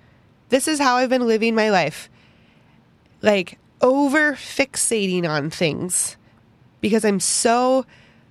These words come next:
like, I didn't even wanna listen to one beep. So I overfixed it and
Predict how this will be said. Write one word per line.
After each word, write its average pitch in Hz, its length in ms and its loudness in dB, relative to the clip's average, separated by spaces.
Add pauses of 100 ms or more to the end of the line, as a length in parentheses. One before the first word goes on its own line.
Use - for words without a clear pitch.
(340)
like, 208 240 0 (220)
I 220 100 0
didn't 247 180 0
even 262 120 2
wanna 233 180 4
listen 202 240 -2
to 202 100 0
one 196 340 0
beep. 170 240 -4
So - 140 0
I 202 80 2
overfixed 294 640 -2
it 262 160 2
and 226 180 -6